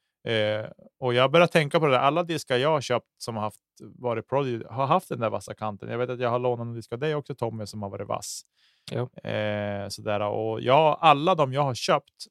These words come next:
Speaker 1: har jag fått, eh, ja, men slipa ner, sandpappra ner den där. För att det gör ju, den är ju inte, det gör ju ont. Liksom. Eh, sen om den har någon större betydelse för,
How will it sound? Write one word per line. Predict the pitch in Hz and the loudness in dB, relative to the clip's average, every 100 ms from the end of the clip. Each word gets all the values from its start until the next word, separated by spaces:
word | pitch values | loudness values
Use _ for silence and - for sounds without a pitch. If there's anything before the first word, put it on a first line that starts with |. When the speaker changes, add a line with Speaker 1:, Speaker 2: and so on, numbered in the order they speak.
| _ - | _ -2
Speaker 1:
har | 120 | 2
jag | 123 123 - | 4 2 0
fått, | 117 - _ - - _ _ _ - | -8 -10 _ -14 -14 _ _ _ -10
eh, | 110 104 107 - - - - - - - | -6 -6 -8 -10 -10 -12 -12 -14 -16 -8
ja, | 135 | -6
men | 120 110 107 | -4 -6 -6
slipa | 127 120 120 | -8 -6 -4
ner, | 131 - | -6 -6
sandpappra | 131 117 113 113 | -8 -8 -10 -8
ner | 139 - - _ _ - | -10 -10 -18 _ _ -10
den | 107 | -6
där. | - - _ | -6 -8 _
För | - | -8
att | - _ | -8 _
det | 156 120 120 | -12 -4 -2
gör | 131 123 | 0 -2
ju, | 113 | -4
den | 120 131 127 120 | -4 -4 -4 -4
är | |
ju | 117 113 | -4 -4
inte, | 104 101 120 107 107 | -8 -12 -8 -8 -6
det | 135 151 | -6 -4
gör | 123 | 0
ju | 147 | 2
ont. | 190 107 - - _ _ _ _ _ _ _ _ _ - | 0 -2 -14 -20 _ _ _ _ _ _ _ _ _ -8
Liksom. | 104 - - 92 _ _ _ _ _ - | -8 -6 -14 -14 _ _ _ _ _ -10
Eh, | 104 98 95 - | -8 -8 -10 -10
sen | - 131 | -4 -2
om | 139 | 0
den | 123 110 | -2 -2
har | 113 | -2
någon | 110 104 | -2 -6
större | - 107 107 | -2 -2 -2
betydelse | 98 98 - 110 101 - | -8 -14 -10 -10 -10 -14
för, | 98 101 98 | -10 -8 -8